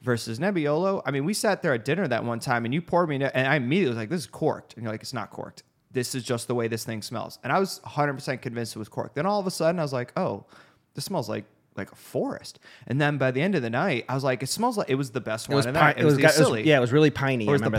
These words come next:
Speaker 2: that.
Speaker 1: Pahe. It was either the Sicily, I think it was
Speaker 2: It
Speaker 1: the
Speaker 2: was
Speaker 1: Pahe.
Speaker 2: Pahe,
Speaker 1: Yeah.
Speaker 2: yeah.
Speaker 1: And at the end of it, I was like, "Oh my God, it smells like if I was at the base of a forest and the wind came rushing down and I got that fresh forest smell and, like, dirt."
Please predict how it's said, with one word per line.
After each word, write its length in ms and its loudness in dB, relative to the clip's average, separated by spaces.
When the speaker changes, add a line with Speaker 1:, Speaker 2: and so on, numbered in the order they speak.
Speaker 2:
that. 160 10
Speaker 1:
Pahe. 120 2
It 40 0
was 120 -2
either 180 2
the 80 -2
Sicily, 240 -4
I 60 0
think 40 -2
it 60 -2
was 100 -2
Speaker 2:
It 120 2
Speaker 1:
the 60 2
Speaker 2:
was 80 6
Speaker 1:
Pahe. 120 6
Speaker 2:
Pahe, 100 -6
Speaker 1:
Yeah. 140 2
Speaker 2:
yeah. 160 -4
Speaker 1:
And 100 0
at 100 2
the 120 -4
end 100 0
of 60 -2
it, 40 0
I 20 0
was 100 -2
like, 160 -2
"Oh 80 0
my 140 2
God, 280 0
it 140 0
smells 480 0
like 340 0
if 160 -4
I 60 4
was 140 0
at 100 -4
the 60 -4
base 320 -2
of 80 -6
a 60 -4
forest 720 -4
and 260 -6
the 80 -4
wind 640 -2
came 300 -2
rushing 380 -2
down 320 -2
and 100 -2
I 80 -2
got 180 -4
that 160 -6
fresh 440 -4
forest 580 -4
smell 420 -2
and, 120 -8
like, 240 -10
dirt." 420 -4